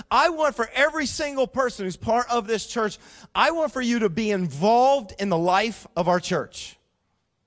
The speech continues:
Involved in the life of our church. I know that's not so bad, is it? Yeah. I, I want for you to be involved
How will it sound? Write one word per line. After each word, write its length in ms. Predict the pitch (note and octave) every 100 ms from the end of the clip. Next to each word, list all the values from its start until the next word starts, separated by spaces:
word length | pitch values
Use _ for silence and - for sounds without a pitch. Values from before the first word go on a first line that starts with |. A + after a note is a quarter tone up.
| _ _ _ _ _ _ _ _
Involved 680 | F3 D#3+ F#3+ A3+ C#4+ D4+ G3+
in 80 | G3+
the 80 | F3+
life 300 | F3 A3 G#3
of 100 | G#3
our 80 |
church. 140 | G3 F3+
I 60 | G3+
know 120 | G#3+
that's 140 | G3+
not 140 | G#3+ G3+
so 100 | G#3
bad, 220 | E3 F3
is 160 | G3+
it? 120 | E3 - _ _ -
Yeah. 240 | G#4 D#4 - _ _ _ _ _
I, 120 | A#3+ D#4
I 60 | D4+
want 240 | F4+ D4+
for 80 | C4
you 260 | G3+ C4+
to 80 | C#4+
be 140 | G#3+ G#3
involved 680 | D#3+ E3+ F#3+ D3 A#2 -